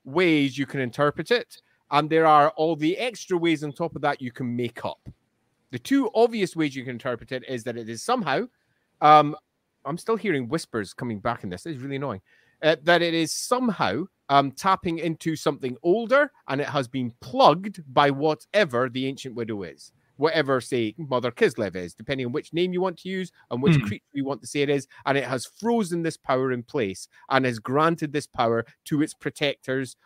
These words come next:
Speaker 1: or to its, uh, you could almost say its avatars that sit above the Ice Witches. That would be one way of viewing it, that,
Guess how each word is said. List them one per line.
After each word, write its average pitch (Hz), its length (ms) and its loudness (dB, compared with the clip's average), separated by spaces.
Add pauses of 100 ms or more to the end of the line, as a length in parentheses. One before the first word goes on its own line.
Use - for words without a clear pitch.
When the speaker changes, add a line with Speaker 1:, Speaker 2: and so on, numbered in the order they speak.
Speaker 1:
or 120 200 4
to 170 260 -4
its, - 280 -4 (120)
uh, 127 280 -4
you 196 140 -16
could 208 80 0
almost 165 220 0
say 131 80 0
its - 180 -8
avatars 120 540 2
that 101 80 -12
sit - 180 -6
above 95 320 -6 (260)
the 117 120 4
Ice 110 240 0
Witches. - 440 -16 (280)
That 208 140 6
would 180 120 4
be 180 140 0
one 196 340 6
way 117 160 0
of 92 120 -8
viewing 80 300 -10
it, - 180 -20 (220)
that, 135 300 0